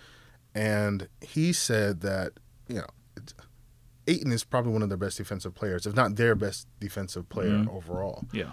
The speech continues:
Speaker 1: So it makes sense for teams to want to target him in
Speaker 2: Mm-hmm.
Speaker 1: some way. Not that they're gonna do it in a dirty manner.
Speaker 2: Yeah, yeah, I know.
Speaker 1: But, you know, it's, it makes sense just,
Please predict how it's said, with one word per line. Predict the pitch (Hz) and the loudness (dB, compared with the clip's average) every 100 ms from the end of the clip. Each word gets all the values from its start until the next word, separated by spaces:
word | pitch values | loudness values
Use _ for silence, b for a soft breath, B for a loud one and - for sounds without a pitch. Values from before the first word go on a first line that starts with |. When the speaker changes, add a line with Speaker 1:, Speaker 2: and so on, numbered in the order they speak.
| - | -8
Speaker 1:
So | - 151 | 4 8
it | 143 | 8
makes | 120 131 147 - - | 6 4 4 2 -4
sense | - 143 120 90 - - | 0 2 2 0 -6 -10
for | - 113 | -4 -4
teams | 107 120 110 - | -2 0 0 -2
to | 110 | -4
want | 95 104 113 - | 0 0 -2 -4
to | - 95 90 87 - b b b - - - | -4 -4 -4 -8 -14 b b b -10 -10 -14
target | - - 110 104 95 | -4 -2 0 -2 -2
him | 98 95 - | -4 -4 -2
in | |
Speaker 2:
Mm-hmm. | 113 107 | 0 2
Speaker 1:
some | 113 107 95 | 4 2 0
way. | 90 - | -2 -2
Not | 120 151 156 | 6 8 8
that | 131 | 4
they're | 127 | 6
gonna | 117 104 | 6 4
do | 104 98 | 2 0
it | 90 - - - | -4 -10 -20 -8
in | 110 | -4
a | 98 | -2
dirty | 95 101 92 | 0 -2 0
manner. | 92 110 87 73 | 0 0 -2 0
Speaker 2:
Yeah, | 104 107 | 4 4
yeah, | 98 95 | 4 2
I | 95 | 2
know. | 92 - - | -2 -6 -2
Speaker 1:
But, | - 113 107 - - | 6 8 6 0 -4
you | 131 | -2
know, | 98 | 0
it's, | 104 123 - - - | 0 -2 -4 -6 -8
it | - - 175 | -4 2 4
makes | 160 104 | 4 4
sense | - 143 107 - | 2 2 2 -2
just, | - 107 | -4 -4